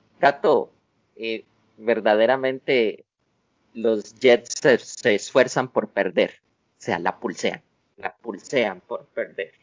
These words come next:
Pero bueno, nos vamos ahora a Houston, donde los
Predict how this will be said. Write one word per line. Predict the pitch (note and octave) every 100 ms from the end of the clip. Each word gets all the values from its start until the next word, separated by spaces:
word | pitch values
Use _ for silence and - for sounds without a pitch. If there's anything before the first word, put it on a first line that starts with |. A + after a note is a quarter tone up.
| _ _ _ _ _ _ _ _ _ _ _ _ _ _ _ _ _ -
Pero | F3+ E3+ E3
bueno, | G3 F3+ G#2 - _ _ _ -
nos | G3+ A3
vamos | A3 B3 A#3+
ahora | G3 E3 G3 G#3 F#3 D3+
a | C#3+ -
Houston, | C#4+ D4+ - A#3+ A#2 G3 _ _ _
donde | E3+ G#3 A3 F3+
los | D3 B2+ -